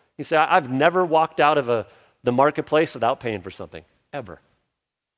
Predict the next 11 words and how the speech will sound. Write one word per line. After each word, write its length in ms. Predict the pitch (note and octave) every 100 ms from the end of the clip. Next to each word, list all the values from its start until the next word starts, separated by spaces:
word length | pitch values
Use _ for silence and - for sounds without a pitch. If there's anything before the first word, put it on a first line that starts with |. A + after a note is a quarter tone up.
| _ _ _ _ _ _ _ _ _ _ _
And 100 | G#2+
then 80 | A#2
he 80 | B2+
realized 600 | A#2+ A#2+ F#2+ E2+ D#2 -
in 120 | G2+
all 240 | G#2+ A#2
his 200 | A#2+ B2+
boasting 540 | A2+ A#2 A2+ - G2 E2 _ _ _ _ _ _ _ _ _ _ _ -
and 160 | A2+
all 280 | - B2 C#3+
his 360 | C#3 B2 -